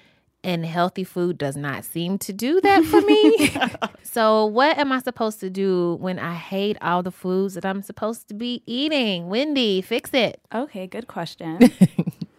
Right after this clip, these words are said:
Speaker 3: Uh, well, first I would ask, what is healthy food to you? Because I think that,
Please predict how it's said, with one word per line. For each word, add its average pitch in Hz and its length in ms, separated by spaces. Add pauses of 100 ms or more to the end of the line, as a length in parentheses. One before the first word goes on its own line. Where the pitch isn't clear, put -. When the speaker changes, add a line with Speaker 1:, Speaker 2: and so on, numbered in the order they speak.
(420)
Speaker 3:
Uh, 226 200
well, 269 180
first 349 280
I 285 100
would 277 220
ask, 220 680
what 208 640
is 202 340
healthy 196 420
food 185 360
to - 120
you? 180 420
Because 185 380
I 190 100
think 226 400
that, 185 500